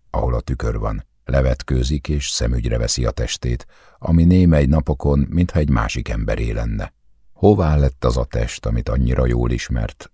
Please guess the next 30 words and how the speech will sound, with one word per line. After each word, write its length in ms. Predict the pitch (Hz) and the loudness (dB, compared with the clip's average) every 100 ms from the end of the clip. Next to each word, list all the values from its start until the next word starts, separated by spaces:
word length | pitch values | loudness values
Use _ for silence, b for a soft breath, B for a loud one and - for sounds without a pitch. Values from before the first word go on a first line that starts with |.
| - | -4
a 100 | 67 | 0
lapos 380 | 65 - 52 | 0 0 -8
has, 360 | - 67 60 - | -6 -4 -4 -6
a 100 | - | -8
feszes 420 | - 67 - - | -4 -4 -4 -2
mell, 400 | 65 58 58 55 - _ | -2 0 0 -4 -8 _
az 180 | - 58 | -8 -4
erős 400 | 64 62 57 - | -2 0 -2 -4
comb, 380 | - 55 52 50 b b b | -4 -4 -4 -8 b b b
a 140 | - | -4
test, 480 | 80 92 87 - - _ | 0 0 0 -2 -10 _
amit 340 | 73 69 65 | 0 2 2
nagy 240 | 73 69 60 | 2 2 2
öröm 260 | 58 62 | 0 0
volt 200 | 58 60 | 0 -2
szépen 480 | - - 64 60 60 | -4 -2 -2 0 -2
felöltöztetni, 960 | 58 60 58 57 60 - 60 - 58 - _ - | -2 -2 -2 -2 -6 -4 -4 -2 -4 -6 _ 2
amit 320 | 107 113 - | 2 2 2
olyan 280 | 107 90 76 | 2 4 4
könnyedén 500 | 78 71 65 65 62 | 4 4 4 2 2
hordozott? 760 | 60 58 57 53 55 _ - _ _ _ | 0 0 -4 -6 -8 _ -20 _ _ _
Ki 140 | - | -2
vette 340 | 69 58 - 55 | -2 -2 -6 -6
el 140 | 50 | -6
tőle, 400 | - 55 53 55 _ _ | -6 -6 -6 -8 _ _
és 260 | - 95 - | -4 -2 -2
ki 140 | - | 2
hagyta 340 | 73 64 - 64 | 2 2 2 0
itt 160 | 58 | 0
neki 460 | 65 64 - 57 | -2 -2 -4 -8